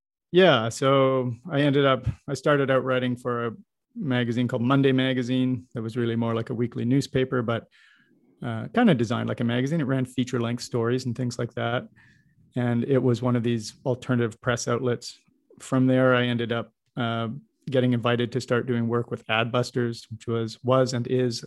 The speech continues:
a countercultural magazine in Vancouver. So I started crossing from Victoria to Vancouver to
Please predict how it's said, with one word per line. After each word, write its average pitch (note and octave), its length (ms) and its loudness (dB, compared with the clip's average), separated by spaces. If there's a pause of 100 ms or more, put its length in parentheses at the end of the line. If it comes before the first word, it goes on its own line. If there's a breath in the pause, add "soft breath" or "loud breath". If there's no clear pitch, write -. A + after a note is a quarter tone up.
a A#2 320 -4
countercultural B2+ 640 -2
magazine B2+ 540 -2
in A#2 80 -4
Vancouver. C#3 540 -2 (720 loud breath)
So A#2 200 -2
I A2+ 60 0
started A2+ 300 -2
crossing A#2+ 460 -4
from A2+ 460 -6
Victoria A#2+ 400 0
to A2+ 60 -2
Vancouver A#2 640 -2
to A#2 320 -4